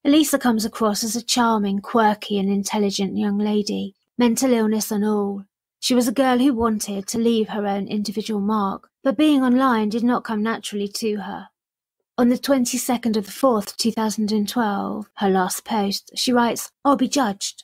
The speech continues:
I can't do it. It will be a complete, utter disaster." And no one will care about it. And of course, the point of doing everything is to get attention and praise from other people. Yeah, I need to get the most followers and the most views. And by doing that, I have to promote myself and become a phony and pander like hell.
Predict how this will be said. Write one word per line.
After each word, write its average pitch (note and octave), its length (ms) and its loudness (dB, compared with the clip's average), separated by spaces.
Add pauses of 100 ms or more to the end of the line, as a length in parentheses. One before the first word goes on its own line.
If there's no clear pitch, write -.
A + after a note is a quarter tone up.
(140)
I C4 80 -2
can't C4+ 260 0
do B3+ 180 2
it. F#3+ 360 -6 (120)
It B3 60 -2
will C4 80 4
be C4+ 140 4
a - 40 -2
complete, C4 640 0
utter A#3+ 240 -2
disaster." G3+ 800 -6 (200)
And B3+ 160 4
no C4+ 220 6
one G#3+ 180 2
will G#3 140 0
care G#3+ 300 -4
about F#3 380 -6
it. A3 60 -2
And B3 80 2
of A#3+ 120 -2
course, A#3+ 360 0
the A#3+ 60 -6
point D4+ 260 2
of B3 120 0
doing A#3+ 260 2
everything A3+ 440 0
is G#3 140 -4
to A#3 80 -10
get A3 160 -2
attention G#3+ 460 0
and G3+ 80 0
praise A3 400 2
from G#3 100 0
other G3+ 140 0
people. G#3 520 -4 (120)
Yeah, G3+ 300 0
I G#3+ 140 0
need G#3+ 320 4
to G3+ 80 -4
get - 120 -2
the G3 60 -2
most G3 220 0
followers G3 440 0
and G3+ 100 2
the G3+ 40 4
most G3+ 260 0
views. G3 460 2 (120)
And G#3+ 80 -8
by C4 120 4
doing B3 340 2
that, A3 280 2
I G#3+ 60 -2
have G3+ 120 -4
to - 120 -14
promote G#3+ 380 2
myself G3+ 440 -6
and G#3 100 -6
become A3 280 -2
a G#3 60 -2
phony G#3 600 0
and G#3 160 -4
pander A3 360 0
like G3 260 -4
hell. G3 420 -4